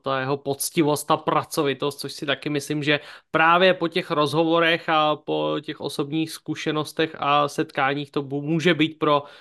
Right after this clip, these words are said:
spoustu scoutů hodně velký faktor. Takže to, ta, eh, ty aktivity, nebo respektive ty akcie, eh, Odunzeho mu-, mohou hodně rúst.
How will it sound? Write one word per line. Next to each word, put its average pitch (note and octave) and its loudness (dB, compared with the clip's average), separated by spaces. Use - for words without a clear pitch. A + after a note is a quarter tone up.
spoustu D3+ 0
scoutů C#3+ 2
hodně C#3+ -2
velký C#3+ 0
faktor. D#3 -4
Takže C3+ 0
to, C#3 0
ta, C3 2
eh, B2+ -4
ty D#3 -2
aktivity, F3 4
nebo C#3+ 0
respektive C#3+ -4
ty C#3 -4
akcie, D3 0
eh, - -
Odunzeho C3+ -2
mu-, C3+ -4
mohou C#3 2
hodně C3+ -2
rúst. - -10